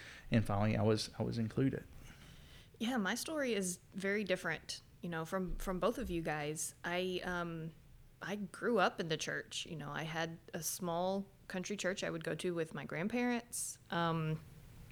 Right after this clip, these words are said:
Speaker 2: and then when I got older, I would go to youth group at a different church. And, um, all through high school, I mean, youth group was the cool thing to do, or at least that's what we told ourselves.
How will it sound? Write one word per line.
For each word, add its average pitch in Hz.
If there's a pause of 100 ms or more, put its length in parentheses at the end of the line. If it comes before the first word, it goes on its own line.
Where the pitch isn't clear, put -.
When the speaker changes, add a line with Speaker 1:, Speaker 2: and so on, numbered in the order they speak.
(140)
Speaker 2:
and 226
then 202
when 180
I 170
got 165
older, 214
I 214
would 175
go -
to -
youth 220
group 254 (240)
at 180
a 170
different -
church. - (200)
And, 175
um, 170 (1700)
all 170
through 220
high 202
school, 220
I 196
mean, 170
youth 180
group 226
was 226
the 233
cool 247
thing 180
to 170
do, 147
or 156
at -
least 160
that's 156
what 156
we 185
told 156
ourselves. 147